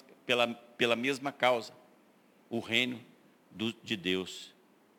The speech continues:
A palavra de Deus lá no Atos quatro, trinta e dois diz assim: "Tinham tudo em comum." Da multidão dos que creram,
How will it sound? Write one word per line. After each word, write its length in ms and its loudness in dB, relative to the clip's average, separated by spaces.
A 100 0
palavra 340 6
de 120 -4
Deus 260 2
lá 160 6
no 260 -4
Atos 300 2
quatro, 320 4
trinta 260 -4
e 60 0
dois 280 2
diz 180 -4
assim: 260 -2
"Tinham 380 -2
tudo 280 -2
em 80 -2
comum." 420 2
Da 160 2
multidão 560 0
dos 120 -8
que 140 -4
creram, 480 -2